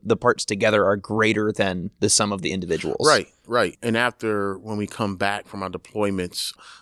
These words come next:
Speaker 2: that fight continues because we step further into the congressional space in D C,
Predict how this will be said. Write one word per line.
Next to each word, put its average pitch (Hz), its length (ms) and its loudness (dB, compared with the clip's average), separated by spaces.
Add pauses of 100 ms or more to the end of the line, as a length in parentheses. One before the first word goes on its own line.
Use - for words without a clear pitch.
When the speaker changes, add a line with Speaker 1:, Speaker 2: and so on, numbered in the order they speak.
(120)
Speaker 2:
that 107 140 2
fight 98 300 -2
continues 98 720 -6
because 98 400 -4
we 107 180 -2
step - 320 -2
further 98 540 0
into 95 500 -8
the 92 300 -8 (420)
congressional 107 580 0
space - 600 -4
in 98 140 -8
D 92 140 -8
C, 95 460 -2